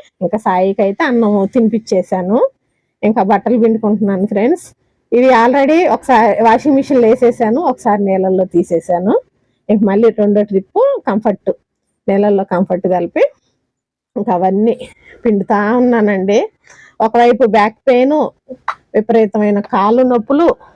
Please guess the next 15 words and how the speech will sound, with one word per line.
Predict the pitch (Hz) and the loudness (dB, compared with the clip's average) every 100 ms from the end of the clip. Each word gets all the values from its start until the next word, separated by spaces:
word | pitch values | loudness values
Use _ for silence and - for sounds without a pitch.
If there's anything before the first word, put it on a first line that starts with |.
| _ _ | _ _
నాకైతే | - 214 226 208 208 208 359 480 _ - - - | -2 0 0 0 0 0 0 -4 _ -20 -6 -2
బాడీ | - 403 240 | 0 0 -2
అస్సలు | - - - 294 277 | -4 -8 -2 0 0
సహకరించలేదండి. | - 254 214 - 247 240 220 208 196 196 190 196 202 339 | -2 -2 -2 -2 -2 0 0 0 0 -2 -2 0 0 -2
షాప్కి | - 208 220 311 339 | -2 -2 0 -2 -2
వెళ్ళాలి | 277 254 247 247 269 - | 0 2 2 2 0 0
అంటే | 220 220 240 | -2 2 2
ఏడుపు | 214 214 | 0 -2
వస్తుంది. | 190 - 190 180 185 240 - _ _ _ _ | -6 -4 -4 0 0 0 -4 _ _ _ _
ఇంట్లో | 269 339 392 403 | -2 2 2 4
ఉంటే | 381 359 359 359 381 285 | 4 2 2 2 2 0
ఇటు | 233 | 0
ఇంట్లో | 277 294 - | 0 0 0
పని | 320 285 | 0 0
అవ్వగానే | 269 254 294 277 285 285 | -2 -2 0 0 2 0